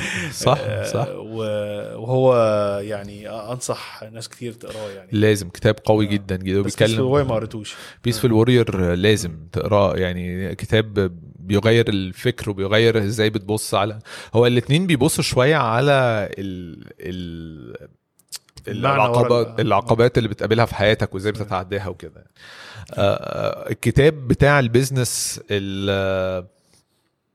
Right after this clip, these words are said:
Speaker 2: اللي أنا يعني، آه، طبعًا في بقى اللي هو إيه برضو Good to Great وكده، بس من الكتب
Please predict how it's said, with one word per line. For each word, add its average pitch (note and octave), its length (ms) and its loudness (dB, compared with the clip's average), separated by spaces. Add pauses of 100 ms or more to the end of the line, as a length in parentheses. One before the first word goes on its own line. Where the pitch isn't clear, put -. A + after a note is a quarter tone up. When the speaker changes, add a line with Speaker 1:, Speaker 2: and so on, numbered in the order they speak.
(520)
Speaker 2:
اللي G#2+ 180 -2
أنا A#2+ 200 4
يعني، A#2 460 2
آه، F2+ 1160 -6
طبعًا D#3 200 2
في D3+ 180 0
بقى C#3 220 4
اللي A#2 260 2
هو A#2+ 140 6
إيه B2+ 200 2
برضو A#2 420 0
Good - 20 -10 (100)
to A2+ 40 -4
Great A#2 260 -2
وكده، G#2+ 260 -2
بس G#2+ 360 -2 (600)
من G#2 180 0
الكتب C3 540 2